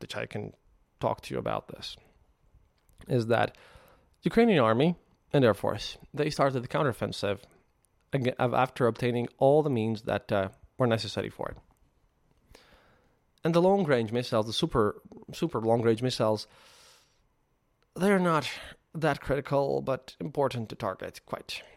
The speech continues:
quite deep into the enemy's rear. And, um, you know, currently, weapons need to be supplied more. Artillery weapons, mostly hundred and fifty-five millimeter artillery weapons and ammo, so that they can keep the positions they will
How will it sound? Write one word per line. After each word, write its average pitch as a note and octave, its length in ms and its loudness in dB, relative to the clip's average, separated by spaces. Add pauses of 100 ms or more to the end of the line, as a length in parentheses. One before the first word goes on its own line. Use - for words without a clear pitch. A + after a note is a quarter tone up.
(140)
quite C#3 180 0
deep B2 220 -10
into G#2 160 -12
the G#2 60 -8
enemy's G2 180 -10
rear. - 240 -14 (1900)
And, A3 220 -4
um, - 160 -6 (680)
you A#3+ 120 -4
know, D3 260 0 (640)
currently, F3+ 480 -4 (1040)
weapons C3+ 380 -4
need A#2+ 220 -4
to - 80 -18
be A2+ 320 -6
supplied G#2+ 400 -4
more. B2 280 -2 (120)
Artillery C3+ 420 -2
weapons, B2+ 360 -6
mostly B2+ 400 -4
hundred A#2 280 -2
and G#2+ 100 -4
fifty-five G#2+ 440 -6
millimeter A2+ 400 -4
artillery A#2 340 -4
weapons A2 320 -4
and G#2+ 80 -6
ammo, C3 460 2 (560)
so A#2 240 -2
that A2+ 80 0
they G#2+ 100 0
can A2 160 -6
keep A2 240 -6
the A2 80 -6
positions G#2+ 500 -6
they G2 180 -2
will F#2+ 260 -2